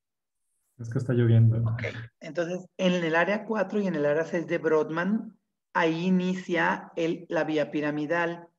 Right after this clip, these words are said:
Speaker 2: pasa, que es, es esto, ¿sale? Sabemos que hay algo que se llama homúnculo de Penfield. El homúnculo de Penfield es también cómo está distribuido, eh,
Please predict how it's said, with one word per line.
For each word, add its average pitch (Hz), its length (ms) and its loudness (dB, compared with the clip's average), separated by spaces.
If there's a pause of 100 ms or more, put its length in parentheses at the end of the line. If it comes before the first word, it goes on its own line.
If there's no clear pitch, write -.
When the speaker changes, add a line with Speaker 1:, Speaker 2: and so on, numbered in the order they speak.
(160)
Speaker 2:
pasa, 175 500 2
que 160 100 -2
es, - 260 -6
es 170 300 -4
esto, 190 540 -2 (100)
¿sale? 180 400 -4 (1800)
Sabemos 185 420 2
que 180 140 2
hay 156 160 4
algo 160 260 2
que 196 100 -2
se 185 120 -6
llama 156 280 0
homúnculo 143 580 -2
de 139 120 0
Penfield. 175 640 -2 (460)
El 185 160 0
homúnculo 175 480 -2
de 185 120 2
Penfield 190 680 -4
es 156 240 -2
también 165 640 -4 (200)
cómo 175 240 -2
está 180 220 0
distribuido, 185 1040 -4 (1300)
eh, 165 640 0